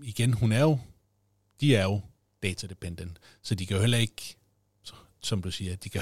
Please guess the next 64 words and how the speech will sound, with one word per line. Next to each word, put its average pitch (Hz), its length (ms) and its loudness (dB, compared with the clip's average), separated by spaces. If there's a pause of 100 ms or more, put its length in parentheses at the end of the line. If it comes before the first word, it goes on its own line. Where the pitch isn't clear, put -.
<laughs> 131 100 -2
der 110 60 0
er 101 40 0
jo 101 40 0
en 107 60 -2
grænse 135 300 2
for, 123 120 2
hvad 107 100 -2
de 98 80 -8
kan 95 140 -8
signalere, 113 520 -2
hvis 98 160 -2
de 104 120 -2
vil 92 100 -2
være 90 140 -4
data-dependent. 90 800 -8
De 101 80 -6
kan 104 120 0
snakke 113 240 0
om 101 60 -10
det 95 100 -12
næste 90 240 -14
møde, 90 220 -8 (380)
og 101 100 -8
det 104 100 -2
kommer 98 200 -2
de 82 60 -10
til 98 140 -8
at 95 80 -6
snakke 107 300 -2
om. 104 80 -6
De 101 100 -12
kommer 92 180 -8
til 101 100 -6
at 95 60 -4
snakke 101 220 -2
om, 92 80 -4
at 90 60 -8
de 90 60 -8
sætter 92 260 -6
renten 92 160 -8
ned 95 80 -6
i 98 80 -6
juni, 135 240 0 (760)
og 98 100 2
så - 80 2
kommer 95 240 0
de 90 60 -4
til - 140 -4
at 87 80 -2
sige, 95 140 -2
at 90 120 -6
alt - 280 -10
derfra - 460 -10 (180)
bliver 95 180 -8
afhængigt 92 440 -4
af, 87 40 -6
hvordan 85 240 -6
data 87 300 -4
kommer 90 220 -6
til 98 100 -6
at 92 80 -2
se 98 100 -2
ud. 87 60 -8